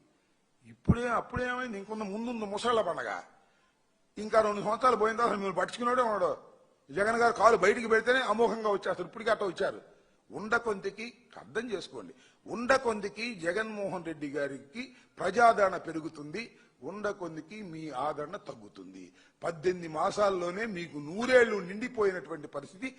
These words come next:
కనిపిస్తా ఉంది. గమనించి సరి చేసుకుంటే చేసుకోండి, సరి చేసుకోకపోతే గంగలో దూకండి, మాకేం అభ్యంతరం లేదు.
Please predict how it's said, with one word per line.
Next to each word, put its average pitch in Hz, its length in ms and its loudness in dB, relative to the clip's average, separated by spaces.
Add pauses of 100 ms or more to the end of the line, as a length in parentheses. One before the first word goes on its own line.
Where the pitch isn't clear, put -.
(280)
కనిపిస్తా 196 460 -4 (140)
ఉంది. 120 220 -12 (420)
గమనించి 226 520 2
సరి 202 300 2
చేసుకుంటే 202 460 2
చేసుకోండి, 180 460 -6 (380)
సరి 196 320 2
చేసుకోకపోతే 214 480 4 (180)
గంగలో 202 380 4 (200)
దూకండి, 208 440 4
మాకేం 180 460 0
అభ్యంతరం 151 500 -4
లేదు. 247 220 2